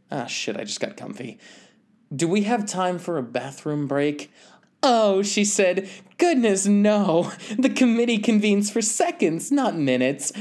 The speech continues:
Come on, sweetie, let's get you court ready." Her hands lifted the bag off my head, and then I heard the sound of a key clicking in my handcuffs.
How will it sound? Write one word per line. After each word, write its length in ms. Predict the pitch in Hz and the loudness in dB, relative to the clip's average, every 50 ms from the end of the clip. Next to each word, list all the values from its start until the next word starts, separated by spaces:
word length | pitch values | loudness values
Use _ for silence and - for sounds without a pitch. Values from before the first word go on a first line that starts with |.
| 233 214 | -10 -4
Come 180 | - 392 294 262 | 0 0 2 4
on, 180 | 240 208 196 202 | 2 2 2 0
sweetie, 380 | 202 - 196 196 175 170 175 | -2 0 0 0 2 0 0
let's 200 | 180 226 220 220 | 0 0 -2 -2
get 200 | - 233 208 - | -2 -2 -2 -2
you 100 | 202 196 | -2 -4
court 320 | 202 - - - 226 214 208 | -4 0 0 0 0 2 0
ready." 480 | 180 165 147 139 135 127 135 131 135 - - - - _ _ _ | 0 2 2 2 2 0 0 -2 -4 -10 -20 -20 -20 _ _ _
Her 140 | - - 185 | -4 -2 -2
hands 420 | 175 175 196 190 190 185 175 151 147 | 0 2 0 2 2 0 0 -2 -2
lifted 380 | 147 147 165 170 170 175 151 | 0 0 0 0 0 -2 -2
the 80 | 139 139 | -2 -2
bag 460 | 127 - 160 151 151 143 139 139 131 | -2 0 2 2 2 2 2 0 0
off 240 | 127 135 135 131 - | 0 -2 -2 -2 -2
my 160 | 143 127 123 | -2 -2 -2
head, 400 | 123 127 139 127 123 120 120 120 | -2 -2 -2 -2 0 0 0 0
and 120 | 127 131 | 0 0
then 120 | 135 143 147 | 0 0 0
I 100 | 147 143 | 0 0
heard 160 | 135 151 143 | -2 -2 -4
the 60 | 139 | -4
sound 240 | 131 - 165 151 143 | -2 -2 -2 -2 -2
of 80 | 131 135 | -2 -4
a 40 | |
key 520 | 139 - - - - 185 180 175 160 143 131 | -6 -8 -8 -10 -4 -2 0 0 0 0 -2
clicking 500 | - - - - 147 139 - 139 127 123 | -4 -8 -6 -4 -4 -2 -2 -2 -2 0
in 80 | 123 | 0
my 140 | 123 123 123 | -2 -2 -2
handcuffs. 760 | 120 127 131 127 127 127 123 - 127 117 113 113 - - - | -2 -2 -2 -2 -2 -2 0 0 0 0 0 -2 -4 -6 -6